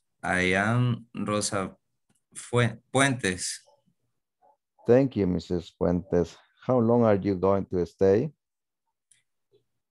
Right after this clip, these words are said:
Speaker 1: I, I go to stay, to s-,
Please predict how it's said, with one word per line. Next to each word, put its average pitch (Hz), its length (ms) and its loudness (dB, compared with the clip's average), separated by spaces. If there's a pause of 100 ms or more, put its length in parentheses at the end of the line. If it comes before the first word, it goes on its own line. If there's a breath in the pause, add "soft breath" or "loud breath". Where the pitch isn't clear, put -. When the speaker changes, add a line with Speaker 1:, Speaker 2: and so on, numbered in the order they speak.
Speaker 1:
I, 101 500 0 (120)
I 98 160 0
go 98 220 -6 (960)
to 123 680 -2
stay, - 680 -4 (440)
to 113 240 -6
s-, - 180 -6